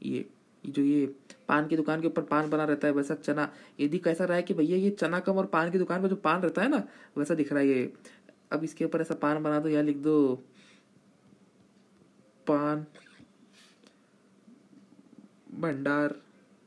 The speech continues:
है ना जी, ऐसा, just joke, anyways। हाँ, तो आपका ये जो अभी मैंने marking करी,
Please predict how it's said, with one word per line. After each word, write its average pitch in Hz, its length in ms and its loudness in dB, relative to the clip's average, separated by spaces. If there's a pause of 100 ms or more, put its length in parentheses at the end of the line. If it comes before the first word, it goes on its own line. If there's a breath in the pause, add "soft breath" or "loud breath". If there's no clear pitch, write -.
(1700)
है 170 60 -4
ना 202 60 2
जी, 151 120 -2 (340)
ऐसा, - 240 -10 (560 loud breath)
just 190 240 0 (440)
joke, 123 280 -4 (460)
anyways। - 220 -10 (1900)
हाँ, - 160 -18 (760)
तो 160 100 2
आपका 151 380 0
ये 170 140 0
जो 160 120 2
अभी 165 140 0
मैंने 160 180 -2
marking 143 420 -2
करी, 135 200 0